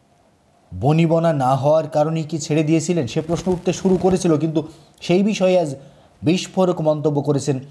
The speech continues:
সদ্য প্রাক্তন অ্যাডভোকেট জেনারেল সৌমেন্দ্রনাথ মুখোপাধ্যায়। সৌমেন্দ্রনাথ বাবুর দাবি, রাজ্য সরকারের সঙ্গে তার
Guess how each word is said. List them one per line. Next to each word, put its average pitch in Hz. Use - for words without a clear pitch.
সদ্য 147
প্রাক্তন 135
অ্যাডভোকেট 131
জেনারেল 120
সৌমেন্দ্রনাথ 123
মুখোপাধ্যায়। 98
সৌমেন্দ্রনাথ 202
বাবুর 196
দাবি, 180
রাজ্য 147
সরকারের 196
সঙ্গে 170
তার 151